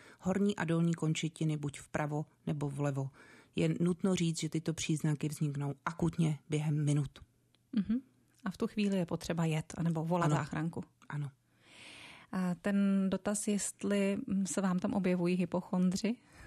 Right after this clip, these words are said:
Speaker 2: stává se to, tak záchranka je asi nepřiveze. Ta, ta by to asi rozeznala.
Speaker 1: Eh, každý člověk má o sebe strach. Samozřejmě existují pacienti, kteří své příznaky, eh, můžou přehánět, můžou je tak vnímat,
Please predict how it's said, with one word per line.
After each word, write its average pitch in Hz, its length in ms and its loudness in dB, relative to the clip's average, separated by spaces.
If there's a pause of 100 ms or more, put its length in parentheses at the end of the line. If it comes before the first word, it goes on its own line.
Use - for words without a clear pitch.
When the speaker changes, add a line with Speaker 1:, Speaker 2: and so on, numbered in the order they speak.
(180)
Speaker 2:
stává 180 460 0
se 202 160 -2
to, 196 180 -2
tak - 220 -6
záchranka 185 420 2
je 190 100 2
asi 180 200 0
nepřiveze. 156 640 0 (160)
Ta, 165 140 -4 (120)
ta 175 100 -4
by 170 100 0
to 175 100 0
asi 170 200 0
rozeznala. 156 600 0
Speaker 1:
Eh, 175 400 2 (100)
každý 254 320 0
člověk 151 420 0
má 165 220 0
o 160 40 -2
sebe 170 240 0
strach. 165 560 -4 (240)
Samozřejmě 180 560 0
existují 185 520 0
pacienti, 170 760 0
kteří 165 640 -2
své 175 240 0
příznaky, 165 800 0
eh, - 140 -6 (240)
můžou 156 320 2
přehánět, 170 800 2
můžou 165 300 2
je 170 100 2
tak 170 180 -2
vnímat, 165 520 2